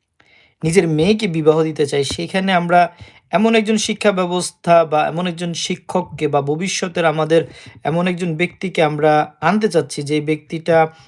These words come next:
বাংলাদেশের জন্য কতটা গুরুত্ব রাখবে। আপনি just একটু আইডিয়া করেন যে <clears throat> তার বর্তমান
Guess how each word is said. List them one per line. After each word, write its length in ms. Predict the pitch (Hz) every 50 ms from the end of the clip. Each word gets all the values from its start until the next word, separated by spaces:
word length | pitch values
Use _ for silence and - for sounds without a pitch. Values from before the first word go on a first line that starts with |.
| _ _ - -
বাংলাদেশের 640 | 143 147 160 170 175 175 165 165 160 - 202 185 180
জন্য 440 | 170 185 180 185 180 180 180 180 180 - - - _ _ _ _
কতটা 360 | - 208 214 269 254 233 262
গুরুত্ব 500 | 220 170 165 185 214 240 220 - - -
রাখবে। 520 | 240 233 214 208 - - 156 165 175 - -
আপনি 300 | 180 170 - - 208 196
just 340 | 190 202 190 - - -
একটু 600 | 190 143 - _ - 202 196 196 196 196 190 185 -
আইডিয়া 420 | - 151 151 151 156 170 185 190 190
করেন 420 | 190 - 165 151 143 143 160 185 - - - - - - - _ 156 135
যে 480 | 131 156 165 160 151 151 160 - - - - _
<clears throat> 1700 | 170 180 185 185 180 151 131 113 - _ _ _ _ _ _ - - - _ _ _ _ _ _ _ _ - - - - - _ _ _ -
তার 200 | 170 170 180 175
বর্তমান 720 | 160 185 196 196 - - 190 185 185 180 180 180 165